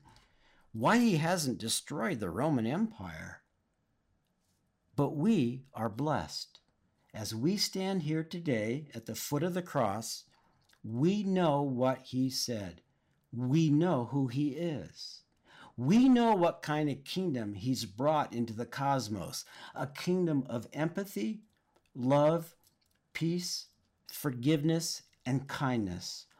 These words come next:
offered to all people by God and by us. Jesus is God.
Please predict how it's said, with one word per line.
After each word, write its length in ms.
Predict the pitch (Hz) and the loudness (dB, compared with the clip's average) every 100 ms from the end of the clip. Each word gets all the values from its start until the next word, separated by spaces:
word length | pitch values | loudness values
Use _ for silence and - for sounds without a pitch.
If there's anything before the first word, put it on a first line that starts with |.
| - - _ _ _ _ 127 | -20 -20 _ _ _ _ 4
offered 440 | 127 - 139 104 | 6 4 -4 -4
to 160 | 104 - | -6 -2
all 300 | 143 165 180 | 4 4 4
people 340 | 175 175 170 151 | 2 0 0 0
by 280 | 143 156 | 2 2
God 520 | 139 127 113 117 110 113 _ _ _ _ _ - | 2 2 2 0 -2 -10 _ _ _ _ _ -6
and 200 | 104 104 | -2 0
by 200 | 113 120 | 0 0
us. 640 | 104 80 - - - - _ _ _ _ _ - _ - | -2 -4 -8 -12 -12 -16 _ _ _ _ _ -20 _ -8
Jesus 720 | 107 147 160 135 165 175 - | -2 2 2 2 -4 -6 -6
is 260 | 104 117 113 | -4 -4 0
God. 440 | 147 156 95 | 0 2 0